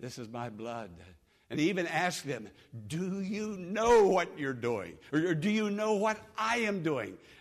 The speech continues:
Do you have an understanding of what's going on here today?" I'm sure many of those disciples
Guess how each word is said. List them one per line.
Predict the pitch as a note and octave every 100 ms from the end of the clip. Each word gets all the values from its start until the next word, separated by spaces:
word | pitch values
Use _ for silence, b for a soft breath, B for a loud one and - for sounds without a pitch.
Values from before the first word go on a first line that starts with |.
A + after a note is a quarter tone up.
| -
Do | F3
you | A3 G#3+
have | G#3 G#3 D#3+ B B
an | G3
understanding | G3+ G3+ G#3 - - F3 C4 A#3 F#3+ E3+ B
of | D#3+ D3
what's | F#3 C#3+
going | C#3 G#3 A3
on | A3+ C4
here | A#3 G#3
today?" | E3 C3+ A#2 A#2 F2 D2 - b b b b b b b b _ _ B B B B B G#2+
I'm | A2
sure | A2 A#2 A#2
many | G#2 A#2 A2
of | G2+ F#2+
those | G2 F#2
disciples | F#2 - F#2 F#2 F#2 -